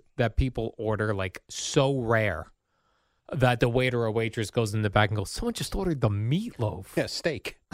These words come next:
Speaker 1: <laughs> Steak.
Speaker 2: Absolutely. Or I could see the meatloaf, yeah.
Speaker 1: Someone just ordered a T-bone out there.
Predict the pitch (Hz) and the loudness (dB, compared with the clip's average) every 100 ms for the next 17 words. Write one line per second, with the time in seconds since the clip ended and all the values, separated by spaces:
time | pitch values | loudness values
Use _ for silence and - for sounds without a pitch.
0 | - - 240 - _ - 320 - - 202 | -8 -4 -4 -6 _ -4 -4 0 2 2
1 | - - - - 139 - 170 131 156 196 | 2 -10 -10 -8 -8 -6 -6 0 0 0
2 | 131 135 185 185 156 101 92 101 131 175 | -2 -2 -2 -4 -4 -6 -6 -4 -4 -2
3 | 190 120 - - - - - - 381 370 | -4 -4 -10 -18 -20 -16 0 2 2 2
4 | 247 247 220 165 - - 254 233 147 120 | 4 4 4 0 0 0 2 4 4 4
5 | 110 107 117 110 104 110 | 4 4 2 2 2 0